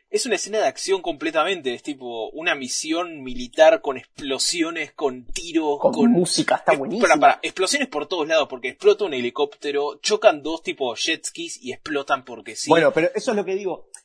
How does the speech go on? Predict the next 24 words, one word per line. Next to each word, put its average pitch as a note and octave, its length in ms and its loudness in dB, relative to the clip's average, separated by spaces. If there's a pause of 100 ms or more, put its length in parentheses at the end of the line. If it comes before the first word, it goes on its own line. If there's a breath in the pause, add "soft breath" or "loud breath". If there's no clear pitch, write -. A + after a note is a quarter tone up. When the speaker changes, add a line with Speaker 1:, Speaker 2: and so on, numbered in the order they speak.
Speaker 2:
Si - 160 -6
vos D#4+ 140 6
no E4 100 0
sabés A#3 220 -4
de A#3 80 -8
qué C4 80 -10
va C4 80 -2
la G3+ 120 2
película, G#3 380 -6
vos A#3 160 -10
ves C4+ 140 -14
esa G3+ 160 -18
secuencia G#3 340 -12
de E3+ 80 -6
acción A3+ 240 -14
y F3+ 80 -6
es D3 100 -10
una F3+ 140 -14
secuencia G3+ 360 -8
de E3+ 40 0
acción E3+ 340 -10
hecha G#3 280 -6
en E3+ 100 -16
serio, B3+ 520 -10